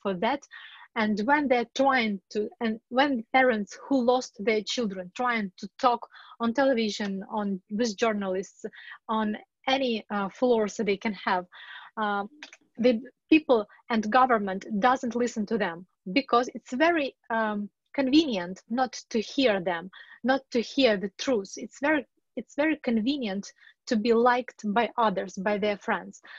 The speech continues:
So firstly, what I would like to say, um, our, it looks like that our president and government are trying to be liked for this whole year. They changed three minister of health, and none of them are continuing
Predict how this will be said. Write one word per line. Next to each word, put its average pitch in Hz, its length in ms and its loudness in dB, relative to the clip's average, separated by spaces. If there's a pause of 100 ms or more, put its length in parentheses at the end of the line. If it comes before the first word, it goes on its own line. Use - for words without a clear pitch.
(220)
So 226 300 0
firstly, 277 340 0
what 254 160 0
I 262 40 0
would 226 120 -2
like 226 220 0
to 226 80 -10
say, 185 340 -2 (500)
um, 220 520 0
our, 285 240 4 (260)
it 240 140 -6
looks 294 240 4
like 220 240 2
that 226 180 0
our 262 220 2
president 202 600 0
and 208 220 -4
government 202 540 0
are 226 80 -6
trying 233 400 0
to 214 100 -4
be 190 140 2
liked 226 500 0
for 208 80 -2
this 214 220 -2 (240)
whole 240 240 4
year. 196 440 0
They 220 160 0
changed 269 460 -4 (180)
three 302 380 4 (140)
minister 233 520 -2
of 220 120 -8
health, - 420 -4 (380)
and 220 180 4
none 269 240 2
of 220 140 0
them 190 260 -4
are 214 140 -12
continuing 233 720 0